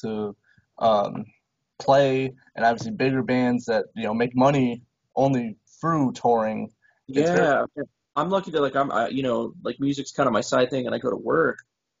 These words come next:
Speaker 2: Um, people that, like, rely on it entirely for their income, I mean, that's, that's kinda scary right now, you know? So, that's why I
Speaker 1: Yeah,
Speaker 2: tell them
Speaker 1: especially
Speaker 2: to buy merch from your favorite band, you know, support them. <laughs> So
Speaker 1: Yes. Yes, su-, support local, support national, support any band that you like.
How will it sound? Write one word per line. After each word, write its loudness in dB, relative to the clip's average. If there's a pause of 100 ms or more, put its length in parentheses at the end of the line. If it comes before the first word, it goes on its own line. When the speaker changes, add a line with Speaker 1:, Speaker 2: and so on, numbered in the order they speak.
(140)
Speaker 2:
Um, -2
people -2
that, 2
like, -4
rely 2
on 2
it -2
entirely -2
for -4
their 0
income, -2
I -2
mean, -2
that's, -4
that's -10
kinda -8
scary 0
right 2
now, -2 (180)
you -8
know? -4 (680)
So, -10 (240)
that's -10
why 4
I 2
Speaker 1:
Yeah, 2
Speaker 2:
tell 6
them -2
Speaker 1:
especially -6
Speaker 2:
to -20
buy -4
merch -10
from -8
your -8
favorite -2
band, -2
you -8
know, -2
support -2
them. -4
<laughs> -20 (360)
So -6
Speaker 1:
Yes. 0 (500)
Yes, 4
su-, -6
support -4
local, 2
support 0
national, 0
support -4
any -2
band 0
that -2
you 0
like. 2